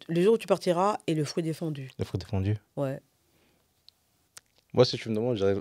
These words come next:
Speaker 2: Quand tu partiras, Le jour où tu partiras.
Speaker 1: Ouais ?
Speaker 2: Ouais. Mais j'aime beaucoup Le fruit défendu parce que le message, il est lourd. Et, euh... Mais ouais.
Speaker 1: Ouais, c'est vrai que j'étais, euh, le, le message, euh, j'étais très inspirée par ce, le texte de, de Mystique.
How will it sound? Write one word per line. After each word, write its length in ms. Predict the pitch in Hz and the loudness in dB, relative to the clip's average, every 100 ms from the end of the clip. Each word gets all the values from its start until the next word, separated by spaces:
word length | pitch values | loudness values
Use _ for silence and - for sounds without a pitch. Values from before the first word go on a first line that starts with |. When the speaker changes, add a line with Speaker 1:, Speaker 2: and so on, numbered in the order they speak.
| - - - | -6 -20 -8
Speaker 2:
Quand 120 | - 104 | -4 -4
tu 140 | - | -4
partiras, 360 | - - 92 90 | -8 -6 -6 -4
Le 80 | 95 | -4
jour 120 | 98 | -4
où 40 | |
tu 100 | - | -4
partiras. 400 | - - 95 85 - 151 | -8 -8 -6 -8 -10 -4
Speaker 1:
Ouais ? 280 | 165 247 - - | -2 -2 -4 0
Speaker 2:
Ouais. 360 | 95 92 82 80 _ _ _ _ _ _ - - - - | 2 2 -6 -14 _ _ _ _ _ _ -20 -20 -20 -10
Mais 160 | - 101 | 0 4
j'aime 240 | 95 110 | 6 6
beaucoup 240 | 104 117 127 | 6 8 8
Le 60 | |
fruit 160 | 117 120 | 8 6
défendu 340 | 110 120 123 | 4 4 2
parce 180 | 127 - | 2 0
que 100 | - | 2
le 120 | 92 | 2
message, 400 | 90 92 104 92 85 | 2 4 6 4 2
il 60 | 85 | -4
est 40 | |
lourd. 300 | 82 107 113 - - _ - | 4 4 4 0 -20 _ -6
Et, 220 | 87 85 | -2 2
euh... 500 | 82 80 78 78 78 82 110 - 90 | 2 0 -2 -2 -4 -6 -14 -10 0
Mais 80 | 92 | 4
ouais. 140 | 98 - - - - - - | 4 2 -8 -20 -20 -2 6
Speaker 1:
Ouais, 120 | 196 | 8
c'est 80 | 226 | 10
vrai 140 | 226 | 10
que 60 | 214 | 8
j'étais, 300 | 196 196 175 | 4 6 10
euh, 100 | 160 | 10
le, 160 | 156 151 | 8 4
le 160 | 156 | 4
message, 440 | 160 160 196 180 160 | 4 4 4 4 4
euh, 180 | 147 | 2
j'étais 380 | 139 143 139 156 | 0 -4 -2 -2
très 240 | 143 - 185 | -2 2 2
inspirée 320 | 175 175 160 | 2 0 -2
par 180 | 160 143 | -2 -6
ce, 320 | - 143 139 - - - _ _ - | -6 -6 -6 -12 -20 -20 _ _ -4
le 100 | 156 | 0
texte 240 | 151 185 165 | 4 4 6
de, 300 | 160 151 147 | 4 4 4
de 140 | 147 | 2
Mystique. 400 | 151 139 190 | 0 -2 -6